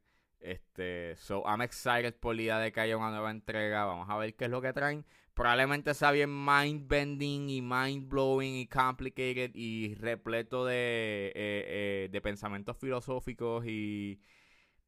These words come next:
y all that stuff. Y, pues, puede que sea, you know, para algunos messy o para algunos como que overcomplicated y, y como que preachy. Pero, all in all, ya sea, ¿sabe? No importa el producto final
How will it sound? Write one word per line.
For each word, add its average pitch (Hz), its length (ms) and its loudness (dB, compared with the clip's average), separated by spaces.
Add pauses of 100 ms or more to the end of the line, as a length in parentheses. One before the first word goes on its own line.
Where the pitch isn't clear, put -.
(180)
y 107 640 -4
all 113 220 0
that 117 180 0
stuff. 156 480 0 (160)
Y, 101 200 -8
pues, 98 260 -6
puede 98 400 -4
que 110 160 -2
sea, 107 500 0
you 101 120 -2
know, 101 280 -4
para 101 160 -2
algunos 98 320 -6
messy 107 800 -4
o 95 180 -2
para 92 180 -6
algunos 92 280 -8
como 101 240 -8
que 98 180 -4
overcomplicated 98 1160 -4
y, 87 260 -14
y 82 60 -16
como 85 180 -14
que 87 80 -12
preachy. 131 640 -8 (480)
Pero, 98 800 -4 (220)
all 127 240 4
in 131 80 0
all, 127 360 4 (280)
ya 113 220 6
sea, 120 640 6
¿sabe? 107 540 2
No 110 160 0
importa 147 500 2
el 147 80 0
producto 135 540 2
final 127 500 0